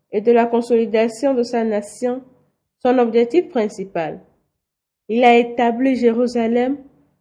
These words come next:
comme capitale de la nation et a apporté l'arche de l'alliance à la ville. Il en fit un sanctuaire et organisa le culte de Dieu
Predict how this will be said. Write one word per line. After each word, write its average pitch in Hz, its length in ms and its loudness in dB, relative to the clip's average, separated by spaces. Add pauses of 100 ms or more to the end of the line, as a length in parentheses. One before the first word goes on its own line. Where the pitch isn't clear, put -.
(120)
comme 247 260 0
capitale 233 600 -2
de 226 80 0
la 226 140 4
nation 226 640 -2 (580)
et 220 120 4
a 240 200 4
apporté 233 580 -2
l'arche 240 300 -2
de 240 80 -4
l'alliance 220 840 -4
à 190 60 -4
la 190 160 -2
ville. 175 400 -10 (1160)
Il 226 160 4
en 220 120 4
fit 277 240 0
un 262 140 4
sanctuaire 240 840 -2 (600)
et 214 100 0
organisa 240 680 2
le 262 120 2
culte 302 360 -4
de 226 100 0
Dieu 226 560 -6